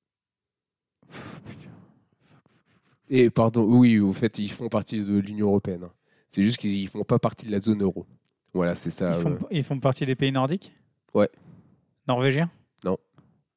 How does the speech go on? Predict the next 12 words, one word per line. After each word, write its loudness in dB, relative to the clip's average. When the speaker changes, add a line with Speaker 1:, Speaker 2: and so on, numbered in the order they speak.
Speaker 1:
Suédois ? 0
Speaker 2:
Ouais, 4
il 0
est 2
suédois. 0
C'est -4
Armand 4
Duplantis. 0
Speaker 1:
Armand -8
Duplantis, -14
ah -20
ouais. -20